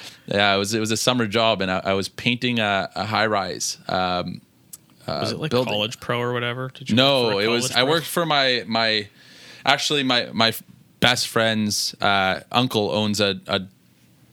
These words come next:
Speaker 1: a company, kind of like a, a, a later term Elevate sort of
Speaker 2: Mm,
Speaker 1: type
Speaker 2: okay.
Speaker 1: of thing. They own a bunch of apartment buildings,
Speaker 2: Gotcha.
Speaker 1: and, uh, so there was always work that needs to be done
Speaker 2: Yeah,
Speaker 1: at
Speaker 2: yeah, okay.
Speaker 1: apartment buildings. So we were painting this whole apartment building, and,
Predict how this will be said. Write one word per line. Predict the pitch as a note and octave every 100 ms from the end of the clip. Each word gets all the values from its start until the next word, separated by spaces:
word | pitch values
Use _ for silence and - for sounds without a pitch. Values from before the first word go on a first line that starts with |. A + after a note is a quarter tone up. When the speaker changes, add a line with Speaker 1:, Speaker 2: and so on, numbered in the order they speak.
| _ _ _ -
Speaker 1:
a |
company, | A#2 D#3+ - C3+
kind | - F#3+ A#3+
of | F3+
like | A#2 A2
a, | G2+ F#2 - -
a, | F#2 F2 - - G2
a |
later | - G#2+ G#2+ A2
term | - G2+ F#2+
Elevate | F#2 F2 A#1 - - - -
sort | - F2 E2
of | B2
Speaker 2:
Mm, | A#2
Speaker 1:
type | - -
Speaker 2:
okay. | G#2
Speaker 1:
of | G2
thing. | F#2+
They | A2+
own | B2 C3
a |
bunch | G#2+ G2+ G#2
of | F#2+ F#2 -
apartment | G2 G2 F2 F#2+
buildings, | G2 F#2+ F#2
Speaker 2:
Gotcha. | A2 - G#2
Speaker 1:
and, | F#2 D2+ C2+
uh, | D#2+ - - - -
so | - G#2 F#2+ _ -
there |
was | G2+
always | G2+ G#2 F#2+
work | F#2+ G2+
that | - G2+
needs | F#2+
to | -
be | G2
done | G2 G2
Speaker 2:
Yeah, | A2+
Speaker 1:
at | G#2 G2+
Speaker 2:
yeah, | G2+
okay. | G#2+ G2+
Speaker 1:
apartment | - C3 C#3
buildings. | G2+ F#2+ -
So | G#2+
we |
were | B2+
painting | G2+ - A#2+ A2+
this | A2
whole | - - A2 G#2 G2
apartment | - G2+ F#2
building, | F#2 D#2 D#2+
and, | D#2+